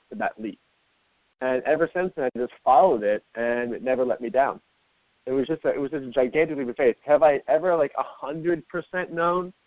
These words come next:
It's never been a hundred percent. It's always been, like, ninety-nine point nine nine nine nine nine nine nine percent. There's always that little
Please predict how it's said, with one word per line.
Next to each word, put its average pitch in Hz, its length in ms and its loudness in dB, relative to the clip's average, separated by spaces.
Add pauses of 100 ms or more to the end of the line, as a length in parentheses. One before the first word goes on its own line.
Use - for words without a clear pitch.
(260)
It's - 160 -10
never 220 200 0
been 220 160 0
a 156 40 -4
hundred 143 300 -6
percent. 156 340 -8
It's 139 140 -8
always 185 400 0
been, 147 180 -6
like, 120 240 -4
ninety-nine 131 720 -4
point 110 160 -8
nine 120 240 -6
nine 117 180 -6
nine 117 200 -6
nine 113 180 -8
nine 110 160 -8
nine 110 180 -8
nine 104 240 -8
percent. 90 320 -12 (400)
There's 123 140 -4
always 151 280 8
that 143 140 2
little 151 440 4